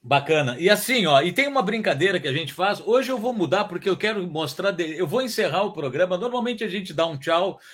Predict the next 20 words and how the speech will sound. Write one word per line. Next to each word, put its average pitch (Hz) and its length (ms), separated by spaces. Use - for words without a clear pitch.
Hoje 220 300
nós 190 180
vamos 202 240
depois 156 380
dar 156 140
um 147 100
tchau 190 300
e 208 40
eu 180 60
vou 196 80
deixar 185 280
rolando 180 420
aquela 170 280
mu-, 123 560
versão 151 480
que 165 140
tu 143 160
faz 147 400
na 143 140
guitarra 131 920